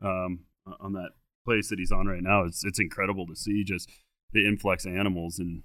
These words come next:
you know, I do real estate back in Minnesota when I'm not guiding, uh, with Base Camp Country Real Estate. Um, and I deal with,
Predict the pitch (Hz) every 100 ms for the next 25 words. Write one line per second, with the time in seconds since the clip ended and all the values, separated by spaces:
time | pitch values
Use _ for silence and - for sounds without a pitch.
0 | - 110 110 101 107 110 92 - - 113
1 | 107 101 - 107 95 101 101 107 104 90
2 | 123 110 101 98 98 90 90 110 110 101
3 | 104 - _ _ _ - 92 90 - 104
4 | 98 104 92 110 104 95 104 107 - 98
5 | 95 - 90 - 98 92 85 85 - _
6 | _ _ - 117 123 131 117 104